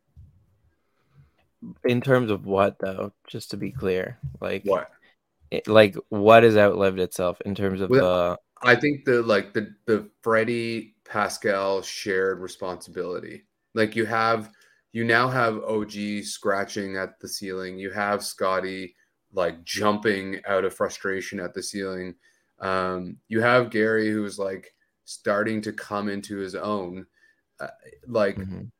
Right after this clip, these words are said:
Speaker 2: and then you have Pascal, who's this heliocentric, like, power.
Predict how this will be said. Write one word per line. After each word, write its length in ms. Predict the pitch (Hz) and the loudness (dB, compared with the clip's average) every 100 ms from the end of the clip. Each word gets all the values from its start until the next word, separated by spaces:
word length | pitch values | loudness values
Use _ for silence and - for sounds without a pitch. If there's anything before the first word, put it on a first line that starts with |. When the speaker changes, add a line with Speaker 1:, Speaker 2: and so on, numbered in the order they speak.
| _ - | _ -2
Speaker 2:
and 160 | 123 | 2
then 120 | 123 123 | 4 4
you 80 | |
have 300 | 120 113 107 | 2 2 -2
Pascal, 500 | - 110 - 131 127 | -4 -2 0 2 2
who's 200 | 117 107 | 2 -2
this 180 | 101 - | -4 -6
heliocentric, 840 | 110 110 107 104 107 107 107 104 | -4 -2 -2 -2 -6 -2 -4 -4
like, 180 | 101 95 - _ _ | -6 -6 -10 _ _
power. 540 | - 110 123 92 92 | -6 0 0 0 -4